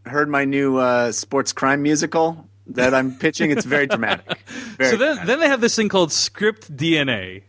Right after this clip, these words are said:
Speaker 2: right? And I, I'll link to the show notes. You can see. And it says character sentiment. And it has Corey, Troy, and Rose from the movie. And then under each character, it has all these different emotions.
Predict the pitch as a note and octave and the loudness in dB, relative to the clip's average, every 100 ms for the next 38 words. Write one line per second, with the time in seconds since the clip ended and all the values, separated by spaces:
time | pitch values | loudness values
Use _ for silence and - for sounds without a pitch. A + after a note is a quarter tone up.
0 | _ A#2+ A#2+ B2 B2 _ _ C3 C3+ C#3+ | _ -2 0 0 -2 _ _ -4 -2 -2
1 | C3 C#3 F3+ F3 F3 C#3+ D#3 B2+ G#2+ A#2+ | -2 0 2 2 0 0 0 -2 -4 -8
2 | A#2 B2+ - - - - D#3+ F3+ F3+ - | -6 -6 -8 -16 -20 -4 0 2 0 -2
3 | - B3+ C#4+ - A3+ - G3+ F#3+ B2+ G2 | -2 0 0 0 -2 0 -2 -2 -6 -6
4 | - - D3 D3+ C#3 A#2+ - _ _ - | -8 -4 0 2 0 -2 -12 _ _ -16
5 | - F3+ G3+ B3 C#4 C#4+ B3 _ - - | -4 0 2 2 0 -2 -6 _ -8 0
6 | F#3 G3 G3+ E3+ D3+ D3 D#3 A#2+ A2 - | 2 4 2 2 2 4 4 2 -2 -4
7 | B2+ A#2+ E3 C#3 F#2 - - - - D3 | -4 0 2 0 -2 -16 -20 -20 -8 -2
8 | E3+ F3+ G#3+ A3 F#3 A#3+ - - A3+ F3+ | 0 2 2 2 2 0 0 0 2 0
9 | - A2+ A2 C#3+ C3+ C3+ B2+ A#2+ - F3+ | -2 -4 -2 -2 0 2 0 -2 -2 0
10 | A#3 A3+ F3+ F#3+ F3+ D#3 C3 A2+ G#2+ F#2+ | 2 2 2 0 0 0 0 0 -6 -12
11 | - | -16